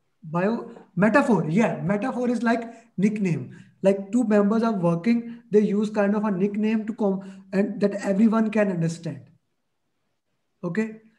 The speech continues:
Any name, any nickname, anything, metaphor, any analogy they utilize that everyone can understand. Okay? If I want to say someone as a leader and I say Nelson Mandela, now everyone understand Nelson Mandela.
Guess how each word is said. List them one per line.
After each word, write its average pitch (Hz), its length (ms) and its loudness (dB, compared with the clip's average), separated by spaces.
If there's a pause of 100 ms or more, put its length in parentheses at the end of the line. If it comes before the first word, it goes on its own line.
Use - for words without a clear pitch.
(240)
Any 208 240 4
name, 208 640 2
any 202 220 2
nickname, 202 720 -2
anything, 214 580 -2
metaphor, 208 840 -2 (360)
any 202 180 2
analogy 202 760 0
they 214 100 -4
utilize 190 500 0 (240)
that 202 380 -2
everyone 208 580 0
can 196 160 -2
understand. 165 560 -4 (720)
Okay? 190 220 0
If 220 240 0
I 233 100 4
want 208 360 4
to 233 100 -4
say 220 160 0
someone 190 640 -2 (180)
as 180 140 -2
a 190 80 4
leader 170 460 0 (240)
and 185 100 0
I 202 80 4
say 220 240 0
Nelson 180 520 -4
Mandela, 156 500 -2 (360)
now 208 80 0 (120)
everyone 247 380 4
understand 220 460 0
Nelson 185 340 -2
Mandela. 185 300 -2